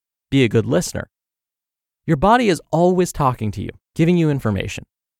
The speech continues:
It's your choice whether you listen to it or not. Every signal your body receives, it responds to. Listening to those responses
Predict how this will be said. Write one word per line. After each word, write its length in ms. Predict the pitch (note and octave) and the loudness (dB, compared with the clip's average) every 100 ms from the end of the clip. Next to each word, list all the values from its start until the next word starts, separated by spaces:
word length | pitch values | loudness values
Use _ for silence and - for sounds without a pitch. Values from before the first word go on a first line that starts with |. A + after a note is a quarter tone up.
| _ | _
It's 160 | B2 A#2+ | -8 0
your 180 | D#3+ C4 | 0 0
choice 400 | - G#3 D3 B2+ | 0 0 0 0
whether 200 | A#2 G#2+ | -2 0
you 120 | B2 | -2
listen 320 | A2 - G#2+ | -2 -2 -6
to 140 | G2 | -4
it 80 | F#2+ - | -6 -4
or 80 | |
not. 300 | B2 E3+ B2 - _ _ _ _ _ _ - | -2 -2 -2 -6 _ _ _ _ _ _ -2
Every 300 | C#3+ F3 A3+ | -2 0 -4
signal 360 | - G3 F#3+ | -2 -2 0
your 140 | F#3 D#3+ | 0 2
body 240 | D3+ D3+ | 2 0
receives, 540 | D3+ - D#3+ A#2 - - - | -2 -4 -2 -2 -4 -10 -8
it 120 | - | -6
responds 480 | B2 - D#3 D3+ - | -6 -2 0 0 -2
to. 180 | - - _ _ _ _ _ _ | -6 -8 _ _ _ _ _ _
Listening 480 | A2 F3+ - F3 B2 | 0 2 2 -2 0
to 100 | A2+ | 0
those 220 | G#2 G2 | 0 -2
responses 640 | F#2+ - F#2+ E2+ - - | -4 -4 -4 -4 -6 -10